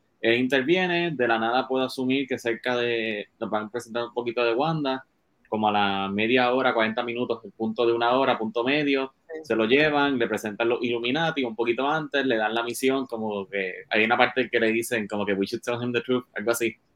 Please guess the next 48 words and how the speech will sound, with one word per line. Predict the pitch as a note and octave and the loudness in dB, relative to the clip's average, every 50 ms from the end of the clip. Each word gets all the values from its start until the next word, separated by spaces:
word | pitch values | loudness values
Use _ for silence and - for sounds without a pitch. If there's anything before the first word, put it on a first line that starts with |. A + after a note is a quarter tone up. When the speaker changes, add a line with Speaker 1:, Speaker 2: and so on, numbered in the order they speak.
| _ _ _ _ - | _ _ _ _ -4
Speaker 1:
quién | - A2 G#2 | 0 0 2
sabe | G2 A2 G#2+ A2+ | 2 2 4 4
qué | A#2+ | 4
le | B2 | 4
dice | B2+ B2+ B2 C#3+ C#3+ | 4 4 4 4 4
eso. | C#3+ B2+ - G#2 G2+ - _ _ _ _ _ _ _ _ - | 2 2 0 -4 -4 -6 _ _ _ _ _ _ _ _ -4
Entonces | B2 A2+ A#2+ B2+ B2 - - | -2 0 2 0 0 2 2
ahí | A2 A2 A2 A2+ | 4 4 4 4
como | B2+ C3 C3 | 2 2 2
que | A#2 B2 | 4 4
le | A#2 A2+ | 4 4
dan | A2+ A2 A2 | 4 4 4
la | A#2+ B2 | 2 2
misión, | B2+ B2+ B2 - D3 D3 C#3+ | 2 0 0 0 0 0 2
que | B2 A#2 | 0 -2
es | A2 - | -2 0
que | - A2+ | 0 0
tiene | A2 A#2+ A#2+ A#2+ A2+ | 2 2 0 0 2
que | B2 A#2+ | 2 0
ir | A#2+ A2+ | 0 2
por | B2+ A#2+ A#2 | 2 2 2
el | A2+ | 2
multiverso | A2 A2 G#2 G2+ A2+ A2 A2+ B2 B2+ B2+ - B2+ G#2 | 2 0 -2 -2 -2 0 2 0 0 0 -4 -4 -4
para | G#2+ G2+ | -2 -2
tratar | G#2 G2+ G2 G2 F#2+ | -2 -2 -2 -2 -2
de | G2+ G#2+ - | -2 -2 -2
corregir | A#2 A#2 A2+ A#2 A2+ A2+ A2+ G2+ - | -2 0 0 0 -2 -2 -4 -4 -2
todo | G#2+ G#2+ G#2+ A2 | -2 -2 0 0
lo | A2 G2+ | 0 -2
que | G#2 | -4
está | G2+ - A2 G2+ | -4 -4 -6 -6
pasando. | G#2 G2 - G2+ F2+ F2 E2+ - _ _ _ _ _ _ _ _ _ _ _ _ _ _ _ _ _ _ _ _ _ _ _ _ | -6 -4 -4 -4 -6 -6 -8 -12 _ _ _ _ _ _ _ _ _ _ _ _ _ _ _ _ _ _ _ _ _ _ _ _
Mi | F#2+ F#2 | -8 -4
teoría. | F#2 F#2 - F#2+ F2 E2 - | -4 -2 -2 -2 -2 -4 -6
Speaker 2:
Sí. | D3 C#3 - _ _ _ _ _ _ _ _ | -10 -14 -16 _ _ _ _ _ _ _ _
Más | - D#3 D3+ E3 | -6 -2 2 2
o | F3 F#3+ G#3 | 4 4 4
menos | G#3+ G#3+ G#3+ A3 A3+ A3 G#3+ | 4 4 4 4 4 2 2
por | - - G#3+ G3+ | 2 2 4 4
ahí | G3 F#3+ F#3 F#3 F#3+ | 6 6 6 6 6
va, | G3 G3+ G3 G3 G3+ G3 D3+ | 6 6 6 6 6 4 2
va | D3+ G3 G3 | 2 2 2
esa | G3+ G3 - A3 G#3 | 2 2 0 -2 -2
línea. | G#3+ A3 G#3+ G#3 F#3+ E3+ D#3+ D#3+ - _ _ _ _ _ _ _ _ _ - | -2 -4 -6 -4 -4 -6 -6 -8 -10 _ _ _ _ _ _ _ _ _ -10
Speaker 1:
Ok. | - - - | -6 -2 2
Speaker 2:
A | F3+ F#3 F#3 | 2 2 2
mí | F3+ F3+ F#3 F#3 | 2 0 0 0
ya | A3 | 0